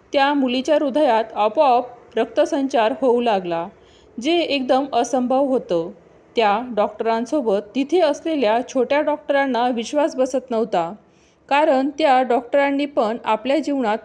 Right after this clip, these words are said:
पहिल्यांदाच कधी असं पाहिलं होत नव्हतं. त्यानंतर मोठ्या डॉक्टरांनी आपल्या डोळ्यातलं पाणी एकदम पुसून टाकलं आणि त्या सहा वर्षाच्या मुलीचं ऑपरेशन केलं आणि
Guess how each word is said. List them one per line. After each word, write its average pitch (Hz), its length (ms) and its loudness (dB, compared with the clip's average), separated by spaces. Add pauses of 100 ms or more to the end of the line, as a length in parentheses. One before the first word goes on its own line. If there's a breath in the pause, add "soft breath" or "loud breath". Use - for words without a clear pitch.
पहिल्यांदाच 247 840 0
कधी 226 240 0
असं 240 260 -2
पाहिलं 226 340 0
होत 220 260 -4
नव्हतं. 214 480 0 (840 soft breath)
त्यानंतर 233 640 2
मोठ्या 220 340 0
डॉक्टरांनी 262 800 -2
आपल्या 233 440 0
डोळ्यातलं 226 520 0
पाणी 247 440 0
एकदम 233 460 0
पुसून 262 360 -2
टाकलं 202 460 -2 (720 soft breath)
आणि 277 440 2 (120)
त्या 285 180 4
सहा 294 300 0
वर्षाच्या 294 480 2
मुलीचं 262 380 -2
ऑपरेशन 254 540 0
केलं 170 380 -2 (340)
आणि 220 440 0